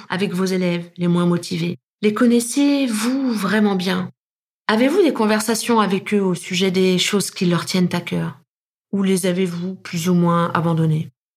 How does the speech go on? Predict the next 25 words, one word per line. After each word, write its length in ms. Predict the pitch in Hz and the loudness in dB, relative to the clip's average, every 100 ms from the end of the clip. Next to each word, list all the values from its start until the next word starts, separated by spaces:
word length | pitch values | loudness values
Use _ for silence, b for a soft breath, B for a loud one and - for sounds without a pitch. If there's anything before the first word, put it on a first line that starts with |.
| _ | _
Après 300 | 214 214 359 | -2 0 0
le 100 | 330 | 0
constat, 640 | - 214 214 233 254 - - _ _ _ | 0 -2 0 -2 -2 -8 -18 _ _ _
vient 240 | 180 247 247 | -4 0 0
la 100 | 214 | 0
question 460 | 202 - - 233 | -2 -4 -2 0
de 400 | 220 185 175 - _ _ | 0 0 -2 -8 _ _
quoi 220 | - 185 | -2 0
faire. 420 | - 82 - - - _ _ _ _ _ _ _ - | 0 -4 -6 -8 -14 _ _ _ _ _ _ _ -4
L'étape 380 | 214 269 359 | -2 -2 -2
la 100 | 233 | -2
plus 300 | 185 - 294 | -2 -2 0
importante 600 | 254 220 214 208 196 180 - _ _ - | 2 0 0 -2 -4 -4 -8 _ _ -2
ici 480 | 214 - 277 294 - | -2 -2 -6 -8 -4
consiste 460 | - 262 - 294 - | -2 0 0 0 0
à 80 | |
prendre 380 | 196 - 190 175 | -4 -2 -2 -2
tout 240 | - - 285 | -6 -2 2
d'abord 340 | 226 175 160 | 2 0 -4
conscience 500 | - 240 - 262 269 | 0 0 0 -4 -2
de 80 | 190 | 0
la 160 | 175 | 0
valeur 520 | 165 165 202 202 196 180 | -2 0 0 2 0 -2
des 80 | |
relations. 520 | 170 165 160 - 160 | -4 -4 -6 -8 -10